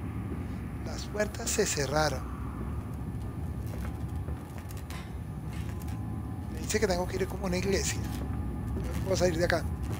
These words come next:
¿Tú has jugado este título, Levi Metal?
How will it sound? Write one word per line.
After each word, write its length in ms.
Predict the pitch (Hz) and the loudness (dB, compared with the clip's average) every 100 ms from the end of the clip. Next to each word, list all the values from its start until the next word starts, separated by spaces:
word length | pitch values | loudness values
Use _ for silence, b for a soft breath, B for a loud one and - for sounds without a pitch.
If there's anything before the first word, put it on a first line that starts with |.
| - - - - - - - - - - - - - - - - - - B B - | -2 -2 -2 -2 0 -2 -4 -4 -2 -2 -2 -2 -2 -2 -2 -2 -2 -2 B B 4
¿Tú 120 | 202 | 8
has 100 | 185 | 8
jugado 300 | 226 233 233 | 8 6 6
este 180 | 226 233 | 6 2
título, 520 | 240 262 330 320 269 | 2 2 4 4 4
Levi 280 | 190 175 160 | 4 4 4
Metal? 400 | 165 170 165 151 | 4 4 4 2